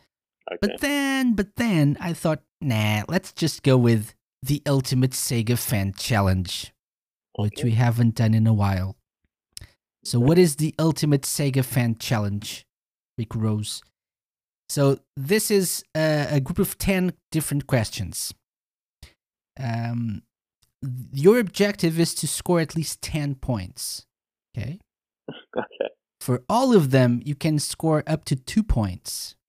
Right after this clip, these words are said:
Speaker 1: Okay.
Speaker 2: So you can get up to twenty points. No one's ever done it, but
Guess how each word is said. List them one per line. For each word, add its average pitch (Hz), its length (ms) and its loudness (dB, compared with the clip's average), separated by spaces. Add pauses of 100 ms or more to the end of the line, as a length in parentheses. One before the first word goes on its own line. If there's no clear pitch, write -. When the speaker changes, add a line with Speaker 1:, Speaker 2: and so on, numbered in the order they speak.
(520)
Speaker 1:
Okay. 104 280 -2 (920)
Speaker 2:
So 131 560 2
you 135 100 -2
can 143 200 2
get 151 160 2
up - 180 0
to - 160 -20
twenty 196 480 2
points. 117 760 -2
No 143 160 6
one's 170 200 4
ever 156 240 2
done 147 220 4
it, 131 240 0
but - 380 -2